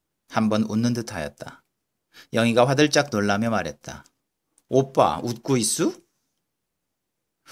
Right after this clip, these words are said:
오빠 웃고 있수? 이제 웃었수?"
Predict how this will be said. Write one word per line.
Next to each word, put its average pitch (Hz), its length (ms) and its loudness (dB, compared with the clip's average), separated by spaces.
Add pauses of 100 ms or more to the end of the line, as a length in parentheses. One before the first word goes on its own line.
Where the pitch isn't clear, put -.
(100)
오빠 135 300 4
웃고 120 340 2
있수? 180 480 0 (100)
이제 123 220 4
웃었수?" 139 640 2